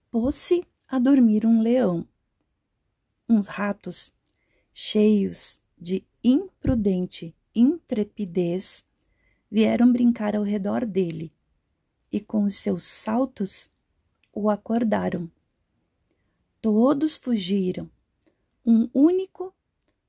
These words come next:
por mais descuidado, ficou no poder do leão.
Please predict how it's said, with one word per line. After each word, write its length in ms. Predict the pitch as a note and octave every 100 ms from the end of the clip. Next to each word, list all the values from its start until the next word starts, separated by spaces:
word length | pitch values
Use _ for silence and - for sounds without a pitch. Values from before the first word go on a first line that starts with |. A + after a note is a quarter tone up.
| -
por 160 | G#3+
mais 460 | G3+ G3 G3 A#3+ A#3
descuidado, 800 | G#3+ G#3+ - G#3 F#3 F3 G3+ G#3
ficou 560 | - A3 - G#3+ A3
no 100 | A#3
poder 440 | A3+ - G#3 G#3 F#3+
do 140 | F3+
leão. 480 | G3+ G#3 G3 F3+ F#3